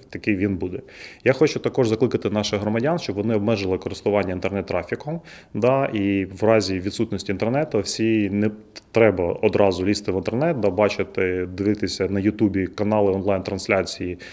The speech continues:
всього, що відбувається, да, а дуже прошу вас обмежити споживання інтернет-трафіку, тому що це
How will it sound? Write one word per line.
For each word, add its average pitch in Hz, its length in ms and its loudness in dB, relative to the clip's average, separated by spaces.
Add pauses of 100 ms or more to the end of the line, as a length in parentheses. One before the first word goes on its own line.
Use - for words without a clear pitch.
(200)
всього, 107 280 2
що - 160 -4
відбувається, 113 680 0
да, 107 180 -4
а 95 380 -2
дуже 110 280 -2
прошу 120 340 -2
вас 95 180 0
обмежити 98 400 -4
споживання 95 500 -4
інтернет-трафіку, 101 720 -4
тому 110 260 -6
що 120 160 -6
це 131 260 -2